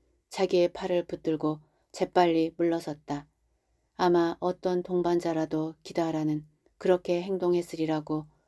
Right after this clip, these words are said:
요코는 생각했다. 요코 자신은 그 순간 기다라를 잊어버리고 도망치려던 참이었다. 훌륭한 사람? 그럼 다음에 소개해주세요.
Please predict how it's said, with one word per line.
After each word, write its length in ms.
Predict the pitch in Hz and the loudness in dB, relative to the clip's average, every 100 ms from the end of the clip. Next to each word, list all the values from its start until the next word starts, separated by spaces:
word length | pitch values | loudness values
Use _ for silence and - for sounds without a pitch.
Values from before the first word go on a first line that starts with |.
| _ | _
요코는 460 | 185 180 170 170 170 | -4 0 2 2 2
생각했다. 760 | 202 185 175 - 147 - 185 - _ _ _ _ _ _ _ _ - | -2 -8 -6 -8 -8 -8 -12 -12 _ _ _ _ _ _ _ _ 0
요코 280 | 196 196 190 | 2 2 2
자신은 560 | 185 175 175 165 170 | 0 0 2 2 0
그 120 | - | -8
순간 500 | 175 175 160 151 151 - _ _ _ | -2 0 0 0 -4 -10 _ _ _
기다라를 720 | - 185 175 170 165 165 160 | 0 2 2 2 0 -2 -2
잊어버리고 760 | 170 185 175 165 156 151 151 156 _ _ _ - | -2 0 0 0 -2 -2 -2 -4 _ _ _ -4
도망치려던 840 | 185 180 180 - 165 156 156 160 | 2 2 0 -2 -2 0 0 -2
참이었다. 720 | - 180 170 147 - 147 147 _ _ _ _ _ _ _ _ _ _ _ _ | -4 0 0 0 -4 -6 -6 _ _ _ _ _ _ _ _ _ _ _ _
훌륭한 600 | - 240 233 220 185 170 | -2 2 4 4 4 4
사람? 500 | 170 175 156 170 208 _ _ _ _ _ _ - | 2 -4 -2 -2 -4 _ _ _ _ _ _ 2
그럼 240 | 233 226 | 4 4
다음에 540 | - 202 196 160 160 - | 2 2 4 4 2 -6
소개해주세요. 920 | - 233 208 190 165 170 151 151 | -4 4 4 4 -6 -4 -2 -2